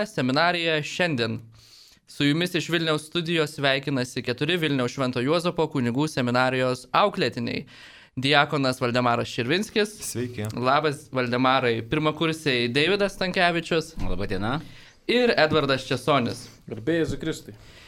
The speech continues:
Speaker 1: Ir šios laidos nuotaiką ir pokalbio gyvumą bandysiu palaikyti aš, antrakursis klierikas Mantas Jakštas.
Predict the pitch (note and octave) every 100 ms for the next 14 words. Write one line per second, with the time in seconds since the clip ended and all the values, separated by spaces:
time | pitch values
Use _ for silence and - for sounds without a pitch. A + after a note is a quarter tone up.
0 | - - - - E3 F3+ A#3+ A#3 F#3+ F3+
1 | E3 D#3+ E3+ F3 C3+ B2+ C3 C3 F#3 F3+
2 | D#3 D3 C#3 C3 F3 A3 G#3 G3+ D#3+ D3+
3 | F3 F3 C#3+ C3 C3 C#3 C3+ E3 A#3 A#3
4 | - C#3+ D#3+ F3+ E3 D3 C#3+ D3 D3 C#3+
5 | B2+ B2 A#2+ B2+ B2+ A#2+ - B2 B2 A#2+
6 | - F2+ -